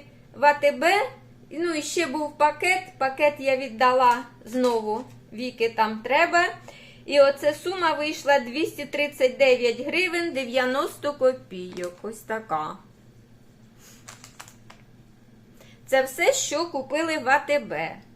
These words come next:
Зараз іще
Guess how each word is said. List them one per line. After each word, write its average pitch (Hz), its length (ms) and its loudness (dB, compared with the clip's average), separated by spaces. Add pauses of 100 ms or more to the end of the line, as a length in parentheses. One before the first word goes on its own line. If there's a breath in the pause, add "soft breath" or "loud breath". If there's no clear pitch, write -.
(1600 soft breath)
Зараз 302 540 4
іще 302 340 -4